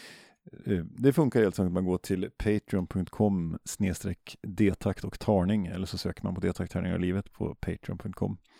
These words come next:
Och, eh, så kan man där välja och, eh, sponsra oss om man tycker att det vi gör är bra och kanske värt att, att betala för. För, ja, tror det eller ej, vi har utgifter.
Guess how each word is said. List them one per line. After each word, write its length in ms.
Och, 360
eh, 160
så 140
kan 140
man 220
där 200
välja 340
och, 420
eh, 120
sponsra 460
oss 320
om 140
man 120
tycker 280
att 300
det 160
vi 80
gör 220
är 80
bra 280
och 240
kanske 280
värt 240
att, 100
att 140
betala 260
för. 240
För, 360
ja, 200
tror 260
det 80
eller 160
ej, 260
vi 220
har 240
utgifter. 720